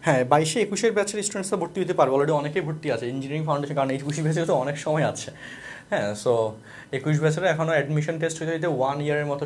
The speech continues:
সময় তো অবশ্যই আছে, যেহেতু বাই-, বিশ ব্যাচেরও হচ্ছে বুয়েট ভার্সিটি পরীক্ষা হয় নাই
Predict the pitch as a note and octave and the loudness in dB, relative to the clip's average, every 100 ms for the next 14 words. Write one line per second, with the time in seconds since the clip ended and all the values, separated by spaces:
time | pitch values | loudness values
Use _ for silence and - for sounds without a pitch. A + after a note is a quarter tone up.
0 | D3 C#3 C3+ B2 B2 - C3 - - - | -4 -2 2 2 2 2 2 2 -8 -12
1 | - - - - - B2+ B2+ B2+ B2+ A2 | -20 -20 -20 -20 -12 -8 -4 2 4 4
2 | B2 A#2+ D3+ C3+ D3 D3+ D3+ D3+ C#3+ - | 0 2 2 2 0 2 4 4 2 -4
3 | D#3+ B2+ C3 A#2+ B2 C3 C3 B2+ - B2+ | -2 0 0 0 -4 -4 -2 -2 -4 -8
4 | A#2+ A#2+ C#3+ A2 | -6 0 2 2